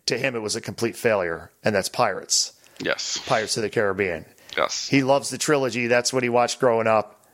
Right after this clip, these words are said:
Speaker 2: Yep.
Speaker 1: And he was so disappointed when it literally had nothing from the movies in it.
Speaker 2: Mm, yep, yep.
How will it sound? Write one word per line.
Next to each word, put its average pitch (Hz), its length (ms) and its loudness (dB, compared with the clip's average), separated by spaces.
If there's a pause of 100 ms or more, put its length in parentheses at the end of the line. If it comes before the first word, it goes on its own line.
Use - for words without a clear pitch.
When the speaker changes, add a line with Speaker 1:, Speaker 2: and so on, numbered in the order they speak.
(220)
Speaker 2:
Yep. - 140 2
Speaker 1:
And 113 160 0
he 139 80 0
was 117 140 -2
so 135 340 4
disappointed 120 560 2
when 101 160 2
it 101 100 -2
literally 113 300 2
had 98 180 0
nothing 110 300 0
from 107 160 0
the 95 60 0
movies 95 360 2
in 85 140 0
it. - 160 -6 (320)
Speaker 2:
Mm, 175 200 2
yep, - 220 2
yep. - 140 0